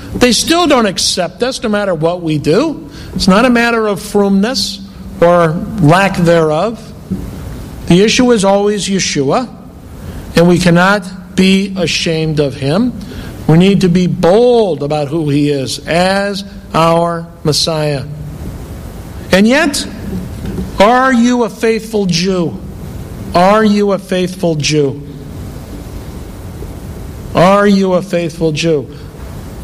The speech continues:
Are you more like Pablo Cristiano, where you are opposed to Jewish traditions and opposed to Jewish life?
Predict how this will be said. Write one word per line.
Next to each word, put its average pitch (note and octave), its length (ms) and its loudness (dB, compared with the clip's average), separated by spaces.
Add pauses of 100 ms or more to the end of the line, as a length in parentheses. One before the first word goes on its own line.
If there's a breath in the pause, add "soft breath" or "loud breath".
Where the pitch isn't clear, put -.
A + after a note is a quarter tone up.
(320)
Are D#3 80 6
you G3+ 180 6
more A3 260 6
like G3+ 280 -2
Pablo G3+ 320 -2
Cristiano, G#3 800 0 (920 loud breath)
where F#3 160 6
you G#3+ 240 6
are G#3 120 4
opposed A#3 720 2
to A3 60 -2
Jewish G3 380 0
traditions F3+ 640 0
and E3+ 100 2
opposed A#3 580 2
to G#3 80 0
Jewish G3 380 0
life? F#3 420 0